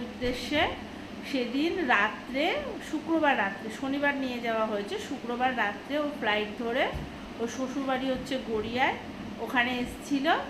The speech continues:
এবার ওখান থেকে ও গাড়িতে ঢু-, উঠে পড়েছিল, তারপরে কোথায় নিয়ে যাবে, কী ব্যাপার, সেই সমস্ত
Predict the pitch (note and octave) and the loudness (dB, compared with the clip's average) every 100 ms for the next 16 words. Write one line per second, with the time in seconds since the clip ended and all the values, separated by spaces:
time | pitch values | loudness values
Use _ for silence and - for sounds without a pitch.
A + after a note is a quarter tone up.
0 | - - - - G#3+ - A#3 - C#4+ C#4+ | -8 -10 -12 -2 -2 0 -2 0 4 4
1 | D4 D4+ D4+ D4 E4 F4 G4 A4+ - - | 4 2 0 2 2 4 4 2 -4 -10
2 | - A3 A#3+ F4+ C5 - - - - - | -8 0 4 4 2 -6 -10 0 4 6
3 | - - A3+ A3 A3 C#4 C4 B3+ G3+ B3 | 4 -6 4 4 4 -2 -2 -4 -2 -4
4 | B3 C4+ C#4 C4+ C#4 F4 F#4+ C4+ A#3 B3 | -2 -2 0 0 0 -2 4 4 4 0
5 | C4 C4+ - C4+ C4+ C4 C4 C4 C4 C#4 | -4 -6 2 2 4 0 0 0 0 -4
6 | - C4 C4 A#3+ G#3+ B3 C#4 C4+ B3+ B3+ | -4 -2 2 2 4 2 0 -2 -4 -4
7 | G#3 A3 C4 - | -4 -4 -6 -6